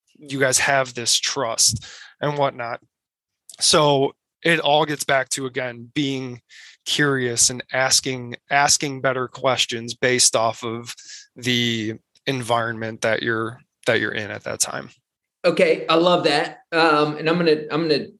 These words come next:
Speaker 2: ask a couple more questions, and then I'm gonna get to the, the, uh, ask more, tell less. You're on stage, same scenario, and you've gotta ta-, you've gotta talk to them about a, a mental skill, something of mental performance, and maybe even give them an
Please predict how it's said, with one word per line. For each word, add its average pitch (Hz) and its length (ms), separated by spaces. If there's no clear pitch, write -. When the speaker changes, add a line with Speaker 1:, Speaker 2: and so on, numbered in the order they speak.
Speaker 2:
ask 160 300
a 151 80
couple 185 260
more 180 180
questions, 156 800
and 143 160
then 147 80
I'm 147 80
gonna 143 140
get 151 240
to 151 100
the, 127 400
the, 123 480
uh, 117 320
ask 139 300
more, 139 180
tell 127 240
less. 113 340
You're 156 180
on 175 160
stage, 170 400
same 170 300
scenario, 147 600
and 147 120
you've 147 140
gotta 160 300
ta-, - 200
you've 160 220
gotta 208 220
talk 190 320
to 185 80
them 180 180
about 151 500
a, 151 300
a 143 80
mental 151 400
skill, 139 720
something 170 420
of 151 120
mental 160 340
performance, 151 560
and 139 160
maybe 214 240
even 170 300
give 151 240
them 160 160
an 139 100